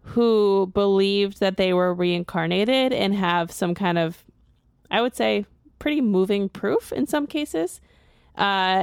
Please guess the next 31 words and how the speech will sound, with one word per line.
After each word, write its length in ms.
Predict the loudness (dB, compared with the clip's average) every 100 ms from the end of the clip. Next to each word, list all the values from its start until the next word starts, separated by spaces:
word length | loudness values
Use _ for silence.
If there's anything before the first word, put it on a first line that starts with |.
| 0
and, 420 | 0 0 -2 -4
you 100 | -2
know, 140 | -2 0
take 240 | -2 -2
it 40 | -2
with 100 | -2
a 60 |
grain 160 | 0 0
of 100 | 0
salt, 200 | -2 0
but 160 | 0 0
it's 180 | -2
one 120 | 0 0
of 80 |
those 140 | 0 0
things 200 | -2 0
where 100 | 0
even 240 | 2 0
if 160 | -2 -2
you're 220 | -2 2
like, 220 | 0 -2 -4
"There's 260 | -2 0 0
no 160 | 0
fucking 320 | -2 -4 -2
way 200 | 0 0
in 80 | 0
hell 380 | 0 0 0 0
that 140 | 0 0
people 180 | 0
are 120 | 0 0
reincarnated," 880 | -2 -2 -2 -2 0 0 2 -2